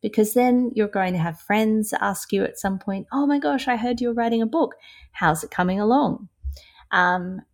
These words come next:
and all kinds of things like that. So that can be a great tool as well. One of my favorite authors and, um, money mindset mentors, Denise Duffield Thomas, she does this as well for her books. She'll put something out and say, "I'm writing a book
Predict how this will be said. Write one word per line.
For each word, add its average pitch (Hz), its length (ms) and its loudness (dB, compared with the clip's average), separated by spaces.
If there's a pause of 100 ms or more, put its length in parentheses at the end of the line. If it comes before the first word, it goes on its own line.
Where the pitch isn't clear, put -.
(120)
and 226 160 6
all 302 180 4
kinds 254 320 4
of 247 80 -4
things 170 260 0
like - 200 -2
that. - 160 -2
So 202 160 2
that 226 240 2
can 269 120 4
be 285 100 4
a 277 60 0
great 196 280 0
tool 170 220 -2
as 165 140 -6
well. - 360 0 (500)
One 233 160 8
of 233 140 6
my 196 300 4
favorite 180 640 0
authors 233 520 4
and, 175 440 -4
um, - 520 -6 (440)
money 190 300 4
mindset 196 400 2
mentors, 220 560 2
Denise 175 420 -4
Duffield - 400 -2
Thomas, 285 500 -2 (320)
she 269 240 2
does 254 240 4
this 240 200 2
as 233 120 -6
well 302 200 4
for 277 140 2
her 202 120 2
books. - 520 -10
She'll 214 200 2
put - 160 -4
something 208 340 0
out 254 220 2
and 190 100 -8
say, 196 280 -2
"I'm 285 160 4
writing 294 240 2
a 294 40 4
book 302 380 0